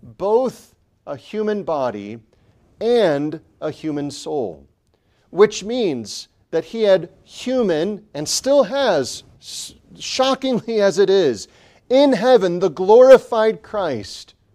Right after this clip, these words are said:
is the Son of God incarnate still. But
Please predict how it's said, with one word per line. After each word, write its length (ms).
is 380
the 120
Son 400
of 160
God 240
incarnate 640
still. 580
But 160